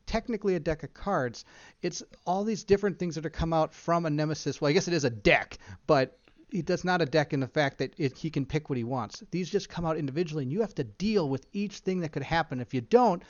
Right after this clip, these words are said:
and you leave it stick around, it could cause you a lot of problems. So the choices you have to make is, do I go after the Nemesis, or do I go after the things that are causing me problems that the Nemesis has put in front of me?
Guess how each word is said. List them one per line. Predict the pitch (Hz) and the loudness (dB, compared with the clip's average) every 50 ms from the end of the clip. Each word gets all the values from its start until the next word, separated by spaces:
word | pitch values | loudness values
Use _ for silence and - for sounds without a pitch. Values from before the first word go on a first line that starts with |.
| - - - _ - | -20 -20 -18 _ -2
and | 156 135 | 0 2
you | 135 143 | 2 2
leave | 151 214 254 254 220 | 2 2 0 0 -2
it | - | -4
stick | - - - 208 - - | -4 -2 0 0 0 0
around, | 175 180 196 180 156 139 135 - - - - _ _ _ | 0 0 2 2 2 0 -2 -6 -12 -20 -20 _ _ _
it | 202 208 202 - | -4 -4 -2 -4
could | 220 196 | -6 -6
cause | - - 160 156 147 - | -2 0 0 0 0 0
you | 143 135 | -2 -4
a | 123 | -4
lot | 120 135 165 180 165 160 | -4 -2 0 0 2 2
of | 156 - | 0 0
problems. | - - 156 151 147 131 131 107 101 95 - - - _ - | 2 4 6 6 6 4 2 -2 -6 -8 -12 -16 -20 _ -12
So | - - 190 185 180 - - _ _ _ _ 202 | -4 0 0 0 0 -2 -6 _ _ _ _ -4
the | 185 190 - - _ _ _ - | -4 -4 -4 -6 _ _ _ -14
choices | - - 247 262 294 302 - 247 220 170 | -6 -2 0 0 0 0 0 -2 -2 2
you | 208 220 | 4 4
have | 220 214 - | 4 2 0
to | 170 | -2
make | 185 202 196 185 - | 0 0 0 0 -2
is, | 156 131 | -4 -4
do | 123 170 180 | -2 -2 0
I | 175 165 | 0 0
go | 139 - 165 185 | 0 0 0 0
after | 185 165 - 151 | 0 -2 -4 -6
the | 143 127 | -6 -6
Nemesis, | 117 117 127 156 214 247 269 - - 311 294 220 - - - | -4 -2 0 0 2 2 0 0 -2 -2 -4 -4 -6 -10 -8
or | - 233 180 | -6 -4 -2
do | 180 185 | 0 0
I | 175 | -2
go | 165 156 196 202 | 0 0 0 2
after | 220 214 214 - 202 | 2 0 -2 -4 -4
the | 180 | -4
things | 156 - 190 185 180 - | -4 -4 -2 -2 -2 -2
that | 160 143 | -4 -6
are | |
causing | 131 - - - 180 175 - 180 | -6 -6 -4 -2 -2 -2 0 0
me | 170 147 | -2 -2
problems | 131 - - - 175 175 175 165 151 127 | -2 -4 -4 -2 0 2 2 0 -2 -4
that | 131 - | -8 -8
the | - 107 | -8 -6
Nemesis | 113 135 170 196 202 202 185 175 - 151 | -4 -4 -4 -2 -2 -2 -4 -4 -4 -6
has | 139 123 - | -6 -8 -6
put | - - 156 143 | -4 -4 -4 -4
in | 135 | -6
front | 117 - - 156 156 147 | -10 -6 -2 0 0 0
of | 131 117 | 0 -2
me? | 104 101 | -4 -8